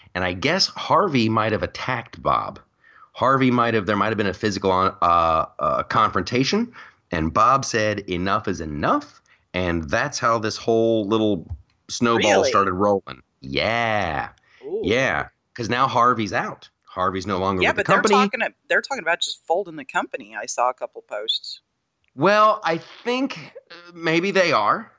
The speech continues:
Speaker 1: Uh, they're probably thinking about rebranding 'cause it's,
Speaker 2: You kinda
Speaker 1: uh,
Speaker 2: have to.
Speaker 1: Yeah.
Speaker 2: Yeah.
Speaker 1: Uh, however, the powers that be there, I think they will,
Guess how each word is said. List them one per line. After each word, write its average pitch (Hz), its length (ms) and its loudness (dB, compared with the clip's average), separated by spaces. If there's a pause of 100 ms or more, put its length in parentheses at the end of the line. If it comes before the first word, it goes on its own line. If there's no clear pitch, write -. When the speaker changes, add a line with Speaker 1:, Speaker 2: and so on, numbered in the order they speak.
(500)
Speaker 1:
Uh, 101 500 2
they're 90 140 -2
probably 120 320 2
thinking 98 160 -6
about 82 240 0
rebranding 85 920 -2
'cause 76 240 -4
it's, 78 180 -4
Speaker 2:
You 147 120 0 (120)
kinda 160 220 0
Speaker 1:
uh, - 40 -4
Speaker 2:
have 160 260 -2
to. 147 220 -8 (580)
Speaker 1:
Yeah. 92 420 0 (180)
Speaker 2:
Yeah. 135 240 -4
Speaker 1:
Uh, 104 440 0
however, 120 640 2 (520)
the 101 500 -6
powers 123 440 2
that 98 140 0
be 110 180 0
there, 92 240 2
I 90 80 2
think 92 220 -6
they 90 100 -4
will, 82 180 -6